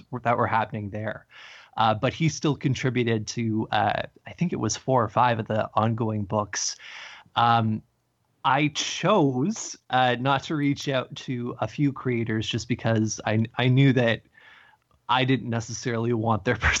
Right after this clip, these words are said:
perspectives. I, I wasn't really interested in, in, in, uh, speaking to them directly, but I did reference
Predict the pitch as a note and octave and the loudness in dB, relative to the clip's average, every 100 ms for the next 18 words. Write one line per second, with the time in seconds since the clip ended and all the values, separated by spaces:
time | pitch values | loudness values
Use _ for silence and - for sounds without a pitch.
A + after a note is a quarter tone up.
0 | - - - D#3+ - - A#3+ - C#4 - | -4 -2 -2 -2 -6 -2 -2 0 -2 -2
1 | D3 - A3 G#3 D#3+ - - - - - | -8 -4 -2 0 -2 -6 -16 -16 -12 0
2 | F#3+ G#3 A#3+ F#3+ F#3+ F#3+ E3+ F3 D#3 D3+ | 2 4 4 4 2 -2 -6 -4 -4 -4
3 | D3+ C#3+ - D#3 C3 B2 C#3 C#3 C3+ B2+ | -4 -8 -6 -6 -6 -8 -6 -6 -4 -4
4 | A2+ - C3 C3 A#2+ A#2 - - F3+ C3+ | -4 -8 -4 0 2 0 -4 -6 -4 0
5 | C#3 C3+ C#3 B2 B2 A2+ - A2+ G#2 - | -2 0 0 2 2 2 0 -4 -4 0
6 | C3 B2 C3 A#2+ C3 B2+ A#2+ - A#2 A#2 | 2 2 2 2 2 2 0 0 -4 -4
7 | - | -6